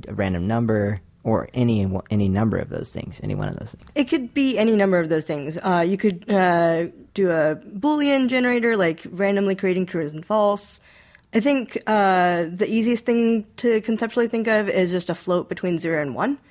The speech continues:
Speaker 2: So you can, uh, just specify your range as between zero and one.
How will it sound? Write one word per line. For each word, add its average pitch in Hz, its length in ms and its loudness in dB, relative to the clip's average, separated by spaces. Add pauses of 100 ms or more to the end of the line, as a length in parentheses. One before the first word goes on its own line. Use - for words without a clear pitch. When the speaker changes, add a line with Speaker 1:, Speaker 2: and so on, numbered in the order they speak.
(520)
Speaker 2:
So 185 540 2
you 196 220 0
can, 185 640 2 (120)
uh, 180 260 4
just 190 200 0
specify 220 400 0
your 190 180 4
range 180 540 0 (100)
as 165 580 0 (120)
between 277 380 -2
zero 220 280 2
and 202 140 0
one. 165 360 -2